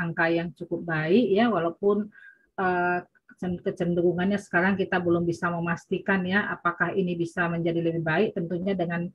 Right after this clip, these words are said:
di sisa empat bulan, ya, empat bulan dari mulai Agustus ini,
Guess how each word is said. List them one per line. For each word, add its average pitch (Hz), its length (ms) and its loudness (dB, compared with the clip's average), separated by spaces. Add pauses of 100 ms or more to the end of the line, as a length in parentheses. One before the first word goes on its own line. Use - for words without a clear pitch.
(360)
di 170 180 2
sisa 196 560 4
empat 180 240 0
bulan, 175 480 4
ya, 175 300 -2
empat 170 260 -2
bulan 175 460 0
dari 165 180 0
mulai 165 460 -2
Agustus 156 560 -4
ini, 202 480 4